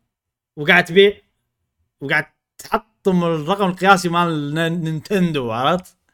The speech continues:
خلاص. الناس بتشتري أي شيء. هذا الواقع مال نينتندو. مال، قصدي، ألعاب بوكيمون.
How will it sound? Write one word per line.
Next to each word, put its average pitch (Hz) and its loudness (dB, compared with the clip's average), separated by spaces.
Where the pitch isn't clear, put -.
خلاص. 285 -2
الناس 240 0
بتشتري 208 2
أي 180 4
شيء. 139 -6
هذا 180 4
الواقع 151 2
مال 143 -2
نينتندو. 117 -8
مال، 139 -2
قصدي، 127 -6
ألعاب 123 -2
بوكيمون. 110 -18